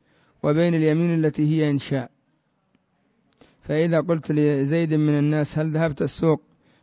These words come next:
قال: "والله ما ذهبت"، فإما أن يكون صادقاً وإما أن يكون كاذباً، فإن كان كاذباً فهو اليمين الغموس.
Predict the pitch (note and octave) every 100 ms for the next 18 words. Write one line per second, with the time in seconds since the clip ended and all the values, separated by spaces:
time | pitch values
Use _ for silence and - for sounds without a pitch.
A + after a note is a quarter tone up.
0 | _ - D#3+ D#3+ D#3 D#3 E3+ D#3+ E3 D#3+
1 | D3 C#3+ A#2 A#2+ - _ _ _ _ _
2 | _ _ _ _ D#3+ G3+ G3+ F3 E3+ E3
3 | D#3 E3+ D#3+ D3 E3+ E3+ F3+ E3+ E3 F3
4 | E3+ D#3 D#3 C#3+ D#3+ D3+ D#3 D3 C3 A#2+
5 | - _ _ _ _ _ _ _ _ _
6 | _ _ _ _ - D#3+ E3+ D#3+ F#3+ F#3
7 | F3 F#3+ F#3 F#3 F#3+ G#3+ - _ _ _
8 | _ _ _ _ _ _ _ _ _ _
9 | _ _ _ _ _ _ - D#3 D#3 E3
10 | E3+ E3 E3 - _ _ _ _ _ _
11 | _ - D#3 D#3+ E3+ E3 D3 C#3+ D3+ C3+
12 | - - -